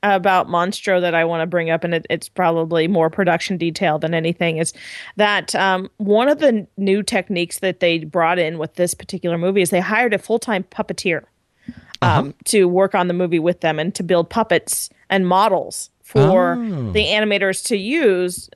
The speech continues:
Speaker 1: uh, during the filming of this movie. And one of the, um,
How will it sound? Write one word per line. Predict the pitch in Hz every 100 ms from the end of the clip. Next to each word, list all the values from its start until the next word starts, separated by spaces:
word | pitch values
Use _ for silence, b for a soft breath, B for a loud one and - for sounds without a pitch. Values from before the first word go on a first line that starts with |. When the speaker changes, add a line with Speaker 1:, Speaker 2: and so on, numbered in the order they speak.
| -
Speaker 1:
uh, |
during | 226 196 190 180
the | 175
filming | - 175 165
of | 160
this | 156 156
movie. | 202 254 175 147 107
And | 170 165 - _ _ _ _ -
one | 185 202
of | 202 175
the, | 180 165
um, | 156 151